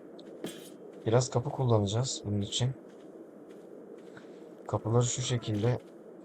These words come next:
arada çok boşluk bırakmayacak şekilde karşı karşıya dizmemiz gerekiyor. Tabi ok sıkacak kadar bir boşluk bırakabilirsiniz. Ben bir tane bileşik yaptım, zararı yok.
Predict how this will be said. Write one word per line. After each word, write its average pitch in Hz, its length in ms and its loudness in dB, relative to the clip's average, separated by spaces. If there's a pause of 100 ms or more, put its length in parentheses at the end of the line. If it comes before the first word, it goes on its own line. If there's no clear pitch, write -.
(380)
arada 113 300 8
çok 123 320 2
boşluk 110 380 2
bırakmayacak 110 480 4
şekilde 110 460 2 (1500)
karşı - 360 6
karşıya 110 380 4
dizmemiz 104 400 2
gerekiyor. 92 440 -2 (2250)
Tabi 113 220 4
ok 120 260 6
sıkacak 123 480 2
kadar 120 320 8
bir - 280 2
boşluk 113 360 2
bırakabilirsiniz. 110 840 4
Ben 104 180 4
bir - 60 -4
tane 104 320 4
bileşik 107 380 2
yaptım, 101 500 0
zararı 95 460 2
yok. 104 340 0